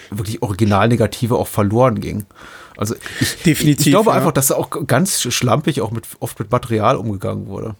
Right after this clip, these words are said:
Speaker 1: und es einfach weg
Speaker 2: Ja,
Speaker 1: ist.
Speaker 2: es wird auch, es wird auch sehr oft auch, ähm, also es werden auch sehr oft so Waffensounds, ähm, neu gemischt und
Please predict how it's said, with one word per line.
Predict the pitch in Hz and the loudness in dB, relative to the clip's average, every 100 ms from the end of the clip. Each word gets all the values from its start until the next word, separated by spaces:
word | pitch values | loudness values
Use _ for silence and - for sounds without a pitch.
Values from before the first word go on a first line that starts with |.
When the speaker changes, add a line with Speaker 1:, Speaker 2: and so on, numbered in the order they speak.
| _ | _
Speaker 1:
und | 104 | -14
es | - | -10
einfach | - 95 | -10 -4
weg | 92 | 0
Speaker 2:
Ja, | 151 185 | 2 2
Speaker 1:
ist. | - - - - - _ | 0 -8 -14 -18 -20 _
Speaker 2:
es | 139 - 143 | -4 0 2
wird | 165 | 2
auch, | 180 156 | 2 0
es | 135 - | -2 0
wird | 156 | 0
auch | 185 | 0
sehr | - 156 147 | 2 2 4
oft | 165 - - | 0 -2 -2
auch, | 151 151 - | 0 2 2
ähm, | 143 139 135 135 131 131 127 127 127 - _ | 2 2 2 2 2 2 2 2 0 -4 _
also | - 123 131 | -4 2 2
es | 123 | 2
werden | 147 156 | 0 0
auch | 147 - | -2 0
sehr | 156 143 | -2 -2
oft | 135 - | -4 -2
so | 139 131 | 0 2
Waffensounds, | 135 156 - 165 - 139 143 143 - - - | 2 0 0 2 4 4 4 2 2 0 0
ähm, | 135 127 123 123 120 | 2 4 4 2 0
neu | 123 135 143 | 2 4 4
gemischt | 131 131 151 - - - | 4 4 4 2 -6 -4
und | 135 127 123 - - - | 0 0 0 -4 -6 -6